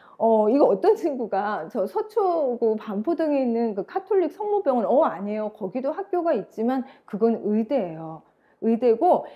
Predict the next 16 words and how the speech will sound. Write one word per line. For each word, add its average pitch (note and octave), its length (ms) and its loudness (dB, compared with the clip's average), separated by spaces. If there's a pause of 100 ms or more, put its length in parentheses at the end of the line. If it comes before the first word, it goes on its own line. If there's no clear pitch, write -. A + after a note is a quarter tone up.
(140)
여러분들이 B3 420 0
인문에서 D#4 720 0
카톨릭대를 D4+ 720 -2
가려면 G#3 460 -4 (260)
사실 A#3+ 360 -6
부천에 B3 640 -6
있는 F#3 480 -8
성심교정이라고 A3 1160 -4
하죠. D4+ 300 -2 (220)
경기도 A3+ 460 -4
부천에 D#4+ 540 -4
있는 A3+ 360 -2 (280)
학교가 A#3+ 480 -4
카톨릭대, D4 580 -4
여기를 F#3 360 -6
말하고요. F3+ 640 0